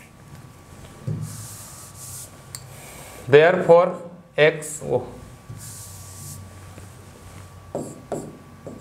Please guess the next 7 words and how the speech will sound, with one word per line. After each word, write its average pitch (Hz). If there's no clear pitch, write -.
x 180
upon 165
x 170
minus 139
one, 160
x 160
minus 131